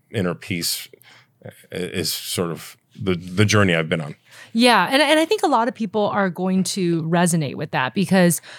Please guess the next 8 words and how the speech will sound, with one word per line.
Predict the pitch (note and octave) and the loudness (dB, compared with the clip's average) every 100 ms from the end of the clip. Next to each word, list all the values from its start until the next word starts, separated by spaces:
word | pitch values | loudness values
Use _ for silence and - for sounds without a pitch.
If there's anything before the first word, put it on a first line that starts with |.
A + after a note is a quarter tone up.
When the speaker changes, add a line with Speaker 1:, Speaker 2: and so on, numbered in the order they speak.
| - - _ - - | -20 -20 _ -10 0
Speaker 2:
as | A#3 B3+ | 2 4
a | |
society, | B3+ A#3+ - G3 G#3 F#3 E3 | 4 4 4 6 6 4 4
we're | D#3+ F3 F3 - | 4 4 2 0
sort | - D4+ | 0 2
of | A3+ | 2
taught | - - F#3+ F3 - | 0 2 4 4 0
to | - G3+ E3+ D#3+ D#3+ D#3 | -2 2 4 4 2 0